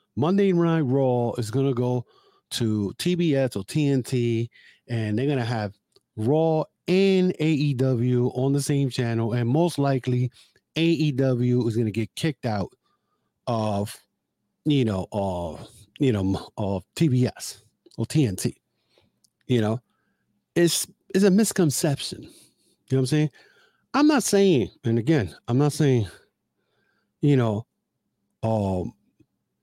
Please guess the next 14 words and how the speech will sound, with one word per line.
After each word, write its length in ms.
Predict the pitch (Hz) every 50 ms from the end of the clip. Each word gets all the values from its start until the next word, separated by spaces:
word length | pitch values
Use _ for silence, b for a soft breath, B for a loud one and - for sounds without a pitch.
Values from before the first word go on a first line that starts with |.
| _ -
that 420 | 110 113 117 110 101 90 - - - _ _ _ _ _ _ _ _ _
it 160 | 180 160 -
can't 300 | - - 151 135 104 85
happen, 520 | 80 - 143 160 226 - - 165 180 202 - - _ _ _ _ _ _ _ _ _ _ _ _ _ _ _ _
'cause 180 | - 214 -
it 120 | 240 - -
can 240 | - 165 214 247 226
happen. 460 | 175 135 113 - - 92 - - - _ _ _ _ _ _ _ _ _ _ _ _ _ _ _ -
And 120 | 151 147 -
Corey, 280 | - 202 202 196 185
you're 120 | 170 170 170
right. 240 | 180 160 127 107 -
I, 380 | - 131 135 160 156 143 120 - - - 147
I, 200 | 156 151 143